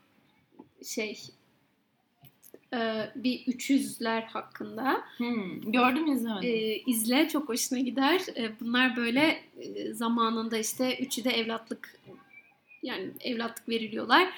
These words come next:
Speaker 1: Ve sonra seneler sonra işte on dokuz yaşındayken bir tanesi, e, üniversiteye başlıyor ve orada herkes ona,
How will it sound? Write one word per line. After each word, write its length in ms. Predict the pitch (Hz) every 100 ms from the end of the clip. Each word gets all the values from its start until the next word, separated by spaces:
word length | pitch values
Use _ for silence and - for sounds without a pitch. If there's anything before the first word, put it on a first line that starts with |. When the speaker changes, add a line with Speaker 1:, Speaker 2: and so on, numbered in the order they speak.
| - - _ 262
Speaker 1:
Ve 80 |
sonra 400 | 269 311 285 320
seneler 460 | 359 269 262 285 302
sonra 320 | 302 247 233
işte 160 | 294 -
on 200 | 277 269
dokuz 240 | 269 233
yaşındayken 600 | 226 - 247 233 294 330
bir 80 | 302
tanesi, 540 | 302 226 220 - -
e, 460 | 392 453 247 233 -
üniversiteye 540 | 269 285 285 - 220
başlıyor 380 | 226 226 - 381
ve 40 | 392
orada 280 | 294 311
herkes 420 | 339 370 370 320 294
ona, 220 | 381